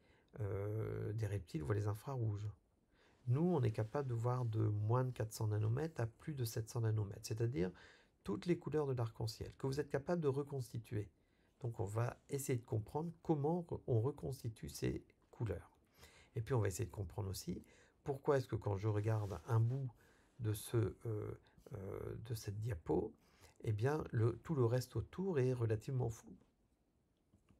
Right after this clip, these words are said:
Donc il faut repartir sur la rétine.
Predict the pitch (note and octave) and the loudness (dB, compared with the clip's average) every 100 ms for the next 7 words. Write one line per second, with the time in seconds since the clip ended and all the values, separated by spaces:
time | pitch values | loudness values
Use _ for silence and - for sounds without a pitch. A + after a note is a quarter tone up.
0 | _ _ _ _ _ _ _ _ - - | _ _ _ _ _ _ _ _ -20 -20
1 | - - E3 E3 D#3+ C#3+ B2+ A#2 A2+ - | -20 -2 2 2 2 6 6 6 0 -2
2 | F#3 - A#2+ A#2+ A2+ - G2+ | -4 0 2 2 0 -4 -4